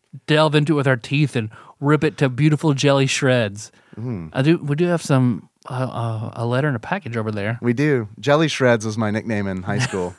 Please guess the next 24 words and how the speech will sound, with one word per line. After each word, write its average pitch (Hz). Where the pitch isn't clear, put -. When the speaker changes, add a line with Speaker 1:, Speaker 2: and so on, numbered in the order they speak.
Speaker 1:
<laughs> -
Speaker 2:
Did 113
you 135
know 139
that? 208
Here, 120
I'm 117
gonna 143
throw 160
you 151
this 123
card 120
first. 104
Speaker 1:
Gambit 123
style. 117
Speaker 2:
Kinetic 175
card. 156
I 147
think 220
that's 202
a 170
kinetic 160
Christmas 151
card. 107